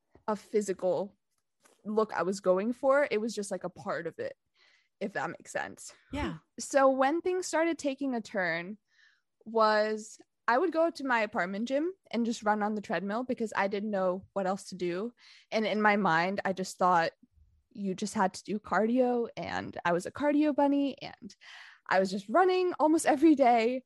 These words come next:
Speaker 1: eventually turned into every single day. And that's when it started to get really dangerous because
Speaker 2: Mm.
Speaker 1: my other habits changed as well.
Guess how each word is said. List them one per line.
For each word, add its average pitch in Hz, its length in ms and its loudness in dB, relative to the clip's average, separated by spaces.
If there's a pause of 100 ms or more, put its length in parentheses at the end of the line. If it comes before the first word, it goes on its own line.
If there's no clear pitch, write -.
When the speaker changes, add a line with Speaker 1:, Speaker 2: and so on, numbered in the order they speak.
(260)
Speaker 1:
eventually 226 440 -2
turned 220 240 -2
into 214 220 -2 (100)
every 196 220 2
single 233 320 -4
day. 226 360 0
And 196 140 -6
that's 175 260 -2
when 190 140 -6
it 185 220 -6
started 175 320 -2
to 208 80 -18
get 165 160 -2
really 185 260 -6
dangerous 294 600 -2 (160)
because 196 440 0
Speaker 2:
Mm. 180 40 -6
Speaker 1:
my 190 200 2
other 196 280 0
habits 202 420 -4
changed 196 340 -4
as 180 160 -6
well. 165 340 0